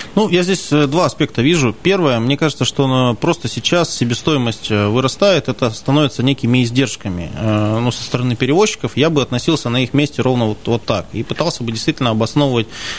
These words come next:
повышение тарифа. А, то, что касается правовой составляющей, ну, вот я не раз уже цитировал Синеку, да, э, есть такие законы неписанные, твёрже всех писанных.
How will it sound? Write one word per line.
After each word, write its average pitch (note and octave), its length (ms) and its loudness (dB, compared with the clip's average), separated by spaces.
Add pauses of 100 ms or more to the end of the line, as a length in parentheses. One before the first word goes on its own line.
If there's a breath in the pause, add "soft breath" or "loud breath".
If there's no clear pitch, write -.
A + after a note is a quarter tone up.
(140 loud breath)
повышение B2+ 420 2
тарифа. B2+ 440 -4 (420 loud breath)
А, G#2+ 240 2
то, G3+ 140 2
что - 140 -2
касается G3 480 2
правовой A3 320 2
составляющей, D3+ 640 0
ну, B2 80 0
вот C3+ 100 -2
я E3 100 2
не D#3+ 140 4
раз E3+ 200 2
уже B2 180 0
цитировал D3 480 2
Синеку, B2+ 480 0
да, A#2 260 2 (300 loud breath)
э, A2 480 2
есть D#3+ 200 0
такие D#3+ 280 2
законы D#3+ 360 2
неписанные, B2+ 600 0
твёрже C#3 320 0
всех - 260 -2
писанных. F2+ 420 -2